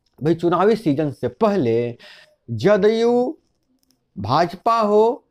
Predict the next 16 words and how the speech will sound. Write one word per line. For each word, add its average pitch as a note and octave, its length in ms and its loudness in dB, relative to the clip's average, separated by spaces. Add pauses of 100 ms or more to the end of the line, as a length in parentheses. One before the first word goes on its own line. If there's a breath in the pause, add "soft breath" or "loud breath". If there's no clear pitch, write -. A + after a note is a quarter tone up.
(140)
आरजेडी F#3+ 640 2
हो F#3+ 300 -2 (160)
या C#3+ 320 0
रालोजद A#2+ 760 -2
हो, C#3+ 240 -4
सारे D3+ 400 -8
के C#3 120 -16
सारे D#3+ 320 -8
लोग A#2+ 280 -10
दलित E3 280 -6
और A#2 80 -10
महादलित A2 640 -6
को - 280 -10
अपने D3+ 400 -8
पाले C3+ 440 -6
में A#2 320 -8